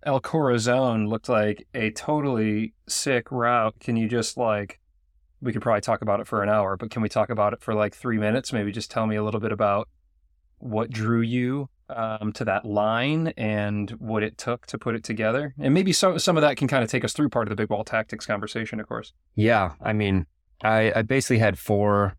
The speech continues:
Speaker 2: free climbing projects in the valley this season, two of which I was able, um,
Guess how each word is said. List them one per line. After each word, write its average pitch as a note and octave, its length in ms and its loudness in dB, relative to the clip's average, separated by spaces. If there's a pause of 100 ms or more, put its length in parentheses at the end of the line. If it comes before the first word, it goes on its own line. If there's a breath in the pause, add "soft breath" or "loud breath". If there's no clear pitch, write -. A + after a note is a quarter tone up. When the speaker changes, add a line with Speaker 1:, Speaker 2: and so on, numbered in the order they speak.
(120)
Speaker 2:
free G#2+ 200 0
climbing G2+ 360 2
projects G2 520 0
in G2 80 2
the F2+ 80 0
valley F2 380 2
this F#2+ 180 -2
season, G2 520 -2
two G#2+ 240 2
of F2 120 -2
which F#2+ 340 0
I F#2+ 120 0
was F#2 200 -4
able, F#2 480 0 (440)
um, F2 360 -2